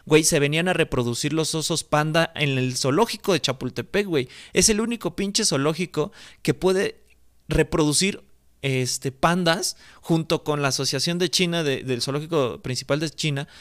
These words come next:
que solamente tiene una reserva especial para pandas. Era el único espacio,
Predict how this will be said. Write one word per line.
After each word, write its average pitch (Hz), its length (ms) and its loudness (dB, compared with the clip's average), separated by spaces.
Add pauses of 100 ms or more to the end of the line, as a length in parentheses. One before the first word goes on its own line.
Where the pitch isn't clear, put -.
(200)
que 139 120 0
solamente 139 460 -2
tiene 147 160 -2
una 151 140 2
reserva 135 420 0
especial 127 380 -2
para 127 240 -2
pandas. 127 380 0 (720)
Era 175 240 6
el 185 120 6
único 202 420 2
espacio, 175 920 0